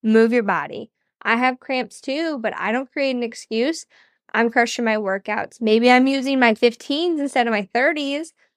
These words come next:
but I'm doing the thing and I'm getting better than I was yesterday because consistency is key. Consistency is priority over everything else. Consistency is what builds big results.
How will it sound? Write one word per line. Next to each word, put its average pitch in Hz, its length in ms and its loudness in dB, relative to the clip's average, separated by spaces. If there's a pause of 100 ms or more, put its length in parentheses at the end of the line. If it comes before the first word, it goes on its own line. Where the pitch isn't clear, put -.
(160)
but 233 80 2
I'm 240 140 6
doing 269 360 4
the 294 120 -6
thing 233 480 0
and 220 140 -4
I'm 208 200 -2
getting 226 320 0
better 226 440 2 (120)
than 220 100 2
I 226 80 6
was 220 160 2
yesterday 202 380 -2
because 220 320 -6
consistency 311 1000 0 (320)
is 247 220 -2
key. 233 400 0
Consistency 269 920 -2
is 233 340 -2
priority 240 640 2
over 240 340 2 (200)
everything 247 760 0
else. - 520 -12 (1300)
Consistency 277 800 2
is 277 120 -2
what 220 220 0
builds 254 520 2 (360)
big 214 200 4
results. - 680 -4